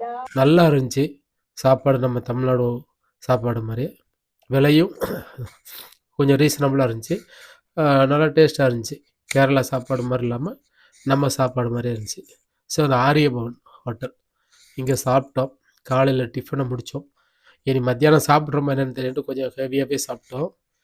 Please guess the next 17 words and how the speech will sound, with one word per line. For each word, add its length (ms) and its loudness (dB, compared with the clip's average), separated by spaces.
சாப்பிட்டு 640 -2
அப்புறம் 280 0
அப்படியே 320 -2
கிளம்பிட்டோம். 400 -4
இப்ப 180 -4
நம்ம 180 0
போயிட்டு 320 4
இருக்கிறது 400 0
சபரிமலைக்கு 760 0
மறுபடியும் 340 -4
டிராவல் 320 0
பண்ண 260 -6
ஆரம்பிச்சோம். 420 -10
டிரைவர்கிட்ட 400 4
கேட்டு 240 2
இங்கேருந்து 220 0
ஒரு 400 0